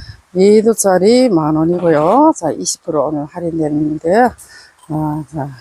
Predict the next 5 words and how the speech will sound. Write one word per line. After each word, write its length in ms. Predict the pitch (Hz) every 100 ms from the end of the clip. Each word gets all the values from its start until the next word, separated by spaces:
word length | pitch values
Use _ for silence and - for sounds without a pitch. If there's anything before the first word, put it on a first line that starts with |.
| -
제이드 300 | - 165 165
스타. 300 | 156 - 139 - _ - - - _ _ _ _ _ _ _ _ _ _ _ _ _ _ _ _ _ _ _ _ _ - - - - - _ _ _ -
이거 160 | 156 160
잘 320 | - 151 156
커요. 440 | - 202 180 160